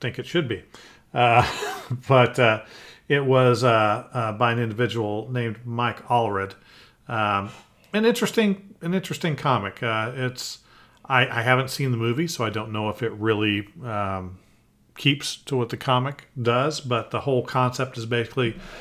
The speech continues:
two mafioso types, uh, have to do good deeds so that they don't get,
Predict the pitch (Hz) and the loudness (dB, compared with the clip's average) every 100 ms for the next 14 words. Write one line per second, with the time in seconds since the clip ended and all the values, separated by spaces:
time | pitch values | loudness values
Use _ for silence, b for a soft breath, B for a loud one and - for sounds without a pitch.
0 | B - 135 123 120 110 127 113 131 120 | B -6 2 2 2 2 2 2 2 0
1 | 120 - 123 123 120 117 123 - - 120 | 0 0 -2 0 0 0 -2 -10 -8 -6
2 | 113 107 104 b b b b - 120 - | -2 -2 -4 b b b b -2 -2 -2
3 | - 110 123 120 113 - _ 127 120 104 | -10 -4 -2 -2 -4 -16 _ -2 -2 -2
4 | 117 127 127 - - 113 110 - 110 110 | -4 -2 -4 -8 -6 -6 -6 -8 -6 -6
5 | 107 113 107 - 110 | -8 -10 -8 -10 -10